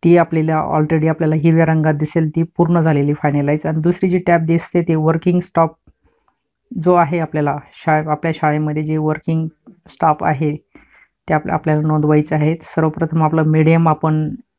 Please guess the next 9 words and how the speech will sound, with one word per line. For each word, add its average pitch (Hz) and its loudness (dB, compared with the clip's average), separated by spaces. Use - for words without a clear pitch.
निवडून 160 4
घ्यायचं 156 2
आहे, 156 -2
medium 151 0
मराठी. 156 0
त्यानंतर 156 0
आपल्या 156 0
शाळेमध्ये 156 -2
headmaster, 151 -2